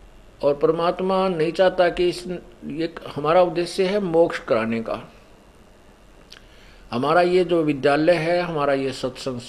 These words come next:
स्थल है, ये वो स्कूल है, ये वो विद्यालय है, जहाँ पर आत्मा का मोक्ष कराया जाता है। इसके साथ साथ जो अन्य कष्ट हैं, जो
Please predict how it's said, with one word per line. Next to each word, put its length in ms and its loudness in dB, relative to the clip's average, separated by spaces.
स्थल 420 -2
है, 460 0
ये 140 2
वो 540 2
स्कूल 380 2
है, 260 0
ये 100 -4
वो 180 -4
विद्यालय 580 0
है, 360 -4
जहाँ 320 -6
पर 380 -4
आत्मा 460 0
का 120 0
मोक्ष 400 0
कराया 280 -4
जाता 320 -14
है। 80 -14
इसके 300 0
साथ 260 2
साथ 200 2
जो 140 2
अन्य 680 -2
कष्ट 280 0
हैं, 320 -4
जो 420 -2